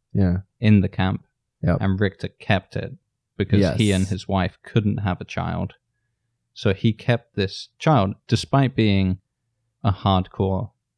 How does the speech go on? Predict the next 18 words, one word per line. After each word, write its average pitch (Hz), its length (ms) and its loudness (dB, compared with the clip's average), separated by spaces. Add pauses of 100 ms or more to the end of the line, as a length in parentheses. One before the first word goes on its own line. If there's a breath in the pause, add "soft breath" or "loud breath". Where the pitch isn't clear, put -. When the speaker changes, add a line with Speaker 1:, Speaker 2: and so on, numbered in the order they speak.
(120)
Speaker 2:
Nazi, 107 600 0 (400)
he - 140 -2
kept - 380 -6
his 92 500 -6 (340)
half-Jewish - 720 -8 (360)
child, 95 440 0 (160)
Speaker 1:
Yep. 104 40 -6
Speaker 2:
uh, 95 160 -2
to 101 120 -4
raise 92 520 -2
as 95 360 -2
a 98 80 -6
German 92 500 -4 (360)
child 90 440 -4
with 90 200 -4
his - 280 -12
German 82 400 -6
wife. - 400 -14